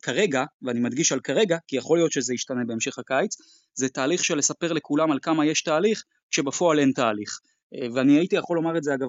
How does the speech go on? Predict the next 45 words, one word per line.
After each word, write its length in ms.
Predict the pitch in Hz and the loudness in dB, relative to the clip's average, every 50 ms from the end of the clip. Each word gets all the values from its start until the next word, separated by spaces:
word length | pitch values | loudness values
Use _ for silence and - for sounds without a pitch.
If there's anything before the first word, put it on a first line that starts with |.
| 120 | -6
בצורה 300 | 123 127 - 139 135 143 | -6 -8 -6 -4 -2 -2
הרבה 160 | 139 139 135 139 | -2 0 -2 -2
יותר 180 | 135 151 139 | -2 -4 -6
חריפה, 420 | - - 135 131 135 - - 202 185 | -6 -6 -6 -6 -6 -2 0 0 0
אבל 140 | 151 143 | 0 -2
באמת 240 | 123 123 131 160 170 - _ _ | -4 -2 -2 -4 -4 -4 _ _
יש 220 | - 160 160 - 180 | -6 -6 -4 -4 -2
לי 200 | 165 151 143 123 | -2 -2 -2 -2
רספקט, 480 | 127 - - - - 196 196 190 - 135 123 | -2 -4 -4 -2 0 0 0 0 -2 -6 -8
וזה 180 | 120 120 143 151 | -6 -6 -4 -2
גם 180 | 151 143 139 | -2 0 0
ההזדמנות 480 | 127 120 117 117 117 127 127 147 147 - | 0 -2 -4 -4 -2 2 2 2 2 2
שלי 200 | 156 139 135 127 | 0 -2 -2 0
להגיד 260 | 127 117 123 139 139 | -2 -2 -4 -4 -4
שבעיניי, 460 | - 135 120 117 113 123 151 143 123 - _ _ _ _ _ _ | -4 -4 -2 -2 0 2 2 2 0 -2 _ _ _ _ _ _
המהלך 460 | - 117 113 110 123 151 151 135 123 - - _ | -4 -2 0 0 0 0 -2 -4 -8 -14 -12 _
האישי 560 | - 113 107 - - 113 - - - 254 175 - | -4 -4 -4 -4 -4 -2 0 2 2 2 2 2
של 140 | - 151 | 0 -2
מתן 320 | 123 117 113 165 160 160 156 | -2 -2 -2 -2 0 0 0
אדלסון 420 | 151 147 143 131 - - 143 127 | 0 0 -2 -2 -2 -2 -2 -2
זה 100 | 123 127 | -2 -2
מהלך 280 | 120 120 123 143 143 - | -2 -2 -2 -2 -2 -2
שראוי 440 | - 147 110 123 131 143 147 139 131 | -4 -4 -2 0 0 2 2 2 0
ל-, 220 | 123 120 113 113 - | 0 -2 -4 -4 -6
להערכה, 640 | 131 117 117 110 110 107 98 101 - - 180 175 160 - _ _ _ _ _ _ - | -6 -4 -4 -4 -4 -4 -6 -8 -6 -2 -2 -2 -2 -2 _ _ _ _ _ _ -8
אה, 220 | 127 117 110 110 110 104 | -4 -4 -2 -2 -4 -6
ובסופו 440 | 113 110 117 - - - - 165 143 | -6 -4 -4 -4 -4 -4 -4 -4 -2
של 140 | - 160 135 | -2 -2 -4
דבר 300 | 131 117 135 143 147 123 127 - _ _ - | -2 0 0 0 0 0 -4 -10 _ _ -6
אני 380 | 120 127 123 123 123 120 117 117 - | -4 -2 -2 -2 -2 -4 -6 -8 -10
חושב 460 | - - 135 117 - - 180 180 143 131 | -10 -10 -6 -4 -2 0 0 0 -2 -2
והתרשמתי 640 | 135 117 - 123 127 - - 180 165 156 - 139 | -4 -4 -4 -6 -4 -2 0 0 0 0 -2 -6
שכוונותיו 640 | 131 - 139 - 139 120 120 117 117 113 - 160 147 | -8 -8 -8 -6 -6 -4 -4 -4 -4 -2 -2 -2 -2
של 180 | 135 - 139 127 | -2 -2 0 0
האיש 280 | 135 143 139 - - | 0 0 0 -2 -4
טהורות 460 | - - 139 127 120 113 139 151 143 135 | -4 -2 -2 -2 0 0 0 0 0 -2
וטובות, 480 | 123 123 - 131 117 113 139 170 139 135 | -6 -6 -6 -6 -4 -2 -2 -4 -2 -2
ואני 180 | 131 123 127 | -2 -2 0
גם 160 | 123 131 131 | 0 2 2
מאמין 340 | 139 139 131 127 143 175 190 | 2 4 4 2 2 0 0
שהוא 180 | 185 - 175 139 | 0 -2 -2 -4
יצליח 360 | 117 - - - 156 175 - | -4 -6 -6 -6 -6 -6 -6
בסופו 340 | 160 160 - 165 - 175 175 | -8 -12 -12 -12 -12 -12 -10
של 140 | - 185 180 | -10 -10 -8
דבר, 260 | 170 185 170 208 214 | -8 -2 0 0 0